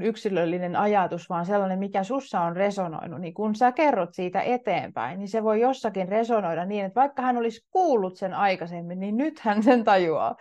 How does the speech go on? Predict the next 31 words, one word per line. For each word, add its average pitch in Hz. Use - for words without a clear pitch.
Ja 226
tavallaan 233
niinku 226
yhtäkkiä 226
se 190
uppoo 202
ihan 175
eri 185
tavalla. 165
Et 214
niinku 208
se, 262
se 294
on 269
mun 254
mielestä 220
ihan 220
tosi 220
oleellista 175
siinä, 180
että 165
kun 190
puhuu 254
niinku 190
omista 214
kokemuksista, 185
niin 180
me 208
ei 226
ikinä 262
tiedetä, 185